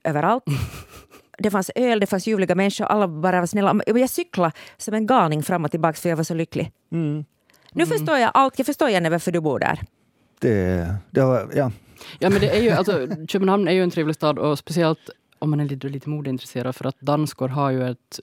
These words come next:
Speaker 2: en förmåga liksom att slänga på sig så här fyra lager, alltså typ sängkläder, och så ser de bara helt sådär
Speaker 3: <laughs>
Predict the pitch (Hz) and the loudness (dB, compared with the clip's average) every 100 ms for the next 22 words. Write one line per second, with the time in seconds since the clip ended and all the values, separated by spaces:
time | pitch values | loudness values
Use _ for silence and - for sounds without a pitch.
0 | - 139 131 139 143 135 117 120 123 120 | -4 -4 0 0 0 0 -4 -4 -6 -6
1 | - - - _ - - 131 127 139 - | -10 -20 -20 _ -16 -4 -2 0 -2 -2
2 | 120 117 117 131 127 120 117 127 123 117 | -4 -4 -4 -4 -4 -2 -4 -2 -2 -4
3 | 113 117 - _ _ _ _ _ _ _ | -6 -8 -12 _ _ _ _ _ _ _
4 | - 127 127 123 - 147 147 131 113 113 | -8 -6 -6 -6 -2 0 0 -2 -4 -2
5 | 123 139 131 123 123 120 120 131 120 - | -6 -6 -4 0 0 -2 -4 -2 -4 -4
6 | - - 127 147 180 - 175 - 170 | -12 -8 -4 -2 -4 -6 -12 -10 -16